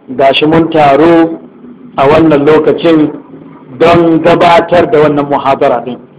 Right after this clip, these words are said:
Ina roƙon Allah tabaraka wa ta'ala ya yi man gamdakatar wajen isar da saƙon nan yadda ya kamata, ya kuma ba mu ikon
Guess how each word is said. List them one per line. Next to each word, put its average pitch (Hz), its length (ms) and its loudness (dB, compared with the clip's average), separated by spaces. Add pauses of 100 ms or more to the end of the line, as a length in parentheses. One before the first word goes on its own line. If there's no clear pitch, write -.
(1600)
Ina 156 200 2
roƙon 143 340 0
Allah 160 240 2
tabaraka 147 440 0
wa - 60 0
ta'ala 170 600 0 (1600)
ya 147 120 2
yi 151 80 4
man 160 320 0
gamdakatar 147 960 -2 (260)
wajen 160 720 0
isar 160 240 0
da 147 120 0 (100)
saƙon 156 380 0
nan 147 160 0
yadda 160 260 0
ya 147 100 2
kamata, 143 600 -2 (1160)
ya 135 140 0
kuma 151 280 0
ba 160 220 2
mu 151 120 2
ikon 147 640 -2